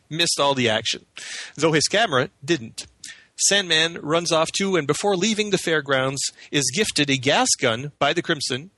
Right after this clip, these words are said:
who was hiding up a tree. As the story ends, Wesley Dodds muses on the legacy the Phantom of the Fair just left the world, a legacy called the Sandman,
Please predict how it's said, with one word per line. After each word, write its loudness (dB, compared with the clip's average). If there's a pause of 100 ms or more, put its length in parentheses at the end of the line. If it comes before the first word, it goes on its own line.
who -4
was 0
hiding -2
up 0
a -6
tree. -8 (800)
As 0
the 0
story -2
ends, 0 (400)
Wesley 2
Dodds 0
muses 0
on 2
the 2
legacy 0
the -6
Phantom -2
of 2
the -2
Fair 0
just 0
left -2
the -2
world, 0
a 2
legacy 2
called 0 (160)
the 0
Sandman, 0